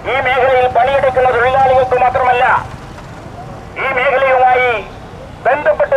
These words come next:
നിൽക്കുന്ന ഭാവിയിലെ ഡ്രൈവിംഗ് ലൈസൻസ് കിട്ടേണ്ടതായിട്ടുള്ള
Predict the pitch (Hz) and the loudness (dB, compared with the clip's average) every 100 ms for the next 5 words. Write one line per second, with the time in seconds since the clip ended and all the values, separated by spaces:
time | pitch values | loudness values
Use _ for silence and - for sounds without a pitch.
0 | 269 254 262 262 254 - - - - - | 0 0 2 4 2 2 -4 -12 -14 -4
1 | - 214 277 294 285 277 262 214 - - | 0 2 4 4 4 4 2 0 -4 -6
2 | - 220 311 320 302 285 262 269 254 254 | 0 2 2 0 2 2 2 0 0 0
3 | 262 254 254 247 247 247 240 | 0 2 2 2 2 2 2